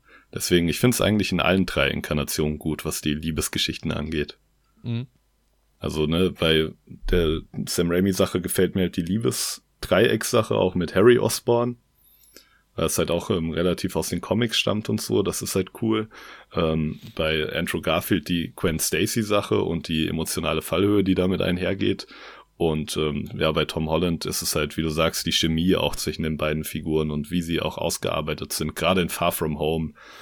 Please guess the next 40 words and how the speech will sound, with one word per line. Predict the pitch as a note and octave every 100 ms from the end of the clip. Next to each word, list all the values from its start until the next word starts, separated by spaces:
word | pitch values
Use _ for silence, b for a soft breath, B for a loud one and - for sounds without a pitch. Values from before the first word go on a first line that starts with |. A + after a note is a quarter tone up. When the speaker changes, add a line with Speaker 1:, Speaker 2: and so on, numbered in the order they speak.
| B B -
Speaker 1:
ähm, | E2 D2+ D2
Speaker 2:
Ja. | G2+ G2
Speaker 1:
wo |
man | D#2+
sie | D#2 D#2+
dann | D#2+
richtig | D#2+ - D#2
kennenlernt | - E2 D#2+ D#2 D2+
zusammen, | D#2 D2+ D2 D2
das | D2 -
ist | -
schon | - D2+ D2+ B B B
einfach | D#2 D2 -
schön. | - D2+ D2+
Aber | - E2 E2+ D#2
was | F2 A2+
Speaker 2:
Es | B2+
Speaker 1:
ich |
Speaker 2:
liegt | D#3+ A3
Speaker 1:
jetzt | C#3+
Speaker 2:
aber |
Speaker 1:
halt | C3
Speaker 2:
auch | B2+
am |
Speaker 1:
sehen | -
Speaker 2:
Cast, | A#2 B2 G2
Speaker 1:
will | F#2+
Speaker 2:
glaub | G#2+ G2
ich | G2 -
einfach. | F#2+ F#2+ -
Also | G#2+ G#2
ich |
glaub | B2 A#2
Speaker 1:
Ja. | F2
Speaker 2:
auch, | F2 A#2
dass, | A#2+ - A#2
dass, | A#2+ A2 - A#2+
äh, | A2
dieser | G#2+ A2 G#2
Jacob, | A#2+ A#2+ -